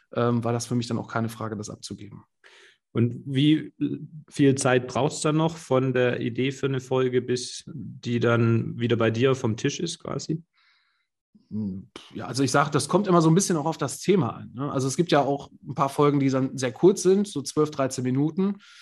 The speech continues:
Speaker 1: Ich versuche auch eigentlich nie über eine halbe Stunde zu gehen. Das ist so das Maximale, weil
Speaker 2: Mhm.
Speaker 1: wir unterhalten uns ja immer noch über Versicherungen und es sollte für den Endkunden sein.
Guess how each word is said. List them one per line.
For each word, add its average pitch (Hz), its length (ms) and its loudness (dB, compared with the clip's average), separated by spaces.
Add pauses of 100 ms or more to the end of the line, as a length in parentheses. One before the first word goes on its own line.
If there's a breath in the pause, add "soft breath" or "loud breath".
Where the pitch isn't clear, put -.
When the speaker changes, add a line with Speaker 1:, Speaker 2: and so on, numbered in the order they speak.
(200 loud breath)
Speaker 1:
Ich - 80 -14
versuche 151 280 0
auch 127 80 -6
eigentlich 147 240 -2
nie 165 140 2
über 147 140 -2
eine 139 120 -2
halbe 139 200 -2
Stunde 160 260 -2
zu 123 180 -8
gehen. 127 100 -4
Das 127 120 -6
ist 123 80 -8
so 131 80 -4
das 127 120 -4
Maximale, 139 760 0 (220)
weil 127 280 -2
Speaker 2:
Mhm. 120 260 2
Speaker 1:
wir 139 140 2
unterhalten 147 320 2
uns 170 100 4
ja 165 80 4
immer 170 140 4
noch 160 80 4
über 143 140 2
Versicherungen 156 500 -2
und 147 80 0
es 123 60 -6
sollte 139 180 -2
für 131 100 -8
den - 80 -8
Endkunden 151 400 -2
sein. 127 320 -2